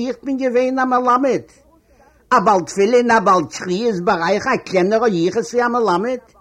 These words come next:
איך רעד נישט וועגן יחס, האט אליעזר זיך געפילט אונבאקוועם. וואס איך דארף, איז א מלמד. צו דאס דארף א יידישער דאקטאר אן אידעם א מלמד, האבן די פייכט גלאנציקע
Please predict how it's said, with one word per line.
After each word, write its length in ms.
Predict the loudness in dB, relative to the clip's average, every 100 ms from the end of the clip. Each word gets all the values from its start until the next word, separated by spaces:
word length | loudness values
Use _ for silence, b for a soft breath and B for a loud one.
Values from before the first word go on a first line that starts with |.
| _ _ _ _ _ _ _ _ _ -6
איך 220 | -4 -4 -6 -2
רעד 160 | -2
נישט 400 | 0 -2 -4 -4
וועגן 240 | -2 0 -2
יחס, 540 | -2 -2 -2 -4 -6
האט 160 | -6 -4
אליעזר 680 | -4 -4 -2 0 0 0
זיך 180 | -4 -6 -10
געפילט 440 | -12 -10 -14 -6 -6
אונבאקוועם. 680 | -4 -6 -8 -8 -6 -6 -8 _ _ _ b b b b b b b b
וואס 340 | 0 0 0 -2
איך 160 | -4 -4 2
דארף, 480 | 2 4 0 -6 -8
איז 160 | -2 0
א 80 |
מלמד. 560 | 2 4 4 4 2 -2 -14 _ _ _ _ _ _ _ _ _ _ _ _ _
צו 160 | -14 -12
דאס 520 | -10 -4 -4 -4 -2
דארף 280 | 0 0 0
א 80 | 0
יידישער 480 | 0 -4 -4 -4 -2
דאקטאר 500 | -4 -4 -4 -2 0
אן 120 | 0
אידעם 320 | 0 0 -2
א 60 | 0
מלמד, 500 | 0 0 0 -2 -6 -10 b b -2
האבן 260 | 0 0
די 120 | -2 -4
פייכט 560 | -2 0 0 -4 -8
גלאנציקע 520 | -4 -2 -4 -6 -6